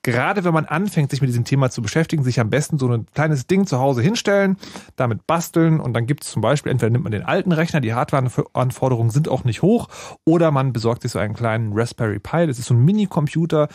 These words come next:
der, ähm, war ursprünglich mal für pädagogische Zwecke gedacht, aber da haben sich viele Bastler gedacht, hey, wir wollen damit auch spielen und den gibt's für relativ schmales Geld, also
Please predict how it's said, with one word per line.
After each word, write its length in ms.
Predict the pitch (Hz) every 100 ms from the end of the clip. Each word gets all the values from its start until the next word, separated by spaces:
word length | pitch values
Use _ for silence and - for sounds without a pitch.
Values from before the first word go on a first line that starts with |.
| - - _ -
der, 360 | 117 117 110
ähm, 320 | 120 110 110 101
war 140 | 110 107
ursprünglich 460 | 135 - 120 110
mal 180 | 113 113
für 180 | - 113
pädagogische 540 | 113 110 107 117 104
Zwecke 240 | - 170 165
gedacht, 340 | 135 120 -
aber 140 | - 107
da 60 |
haben 120 | 113
sich 140 | 113 -
viele 160 | 120
Bastler 260 | 117 117 -
gedacht, 220 | 110 107 -
hey, 200 | 285 151
wir 120 | -
wollen 180 | 190 190
damit 180 | 160
auch 160 | - -
spielen 400 | - 123 123 117
und 100 | 107
den 100 | 110
gibt's 260 | 147 - -
für 180 | 117
relativ 340 | 107 - 120 -
schmales 400 | - 98 101 -
Geld, 320 | 101 104 -
also 360 | 104 - -